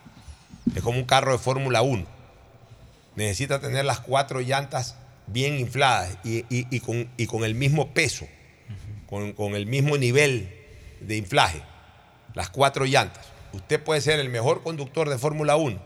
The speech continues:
pues si yo le doy un Fórmula uno con tres llantas en muy buen estado y con una llanta casi desinflada, usted queda último en la competencia.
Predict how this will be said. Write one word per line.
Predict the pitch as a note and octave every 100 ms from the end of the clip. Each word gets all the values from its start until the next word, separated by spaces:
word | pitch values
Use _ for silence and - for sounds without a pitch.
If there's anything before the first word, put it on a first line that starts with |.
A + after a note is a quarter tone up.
| - - - -
pues | -
si | A2
yo | B2+
le | D3
doy | D#3
un | D3+
Fórmula | B2 D3+ D3+ C#3+ D3+
uno | D3 G2+
con | - G2+ G#2
tres | C#3 C3+
llantas | D3 D3 C3
en | B2 C3
muy | D3
buen | C#3+ C#3+
estado | B2 D3 C#3
y |
con | B2+
una | C3 C3
llanta | C3+ C#3 C3
casi | C3+ C#3 C#3+
desinflada, | B2+ B2 A#2 C#3+ D3+ C#3 - - - -
usted | - F#2 B2
queda | C3+ B2+
último | C3 C3+ B2+ A#2+ A2
en |
la | G2+
competencia. | G#2 G2 - F#2 - -